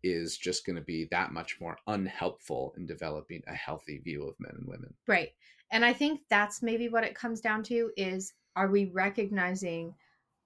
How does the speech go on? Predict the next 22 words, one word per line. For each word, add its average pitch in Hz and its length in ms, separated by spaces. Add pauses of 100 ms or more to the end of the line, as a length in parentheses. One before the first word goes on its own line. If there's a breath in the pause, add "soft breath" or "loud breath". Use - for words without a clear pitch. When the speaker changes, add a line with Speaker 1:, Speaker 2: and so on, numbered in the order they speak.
(220)
Speaker 2:
Our 190 140
Lady's 196 500
role 170 340 (120)
as 175 420 (180)
it 175 220 (200)
is, 160 540 (280)
as, 175 520 (280)
uh, 180 80 (120)
not 202 400
just, 202 340
not 196 220
just 196 260
like, 190 300
uh, 175 60 (120)
like 185 200
we're 180 140
gonna 175 180
talk, 170 280
like, 175 220
very 175 220
much 170 240
as, 175 240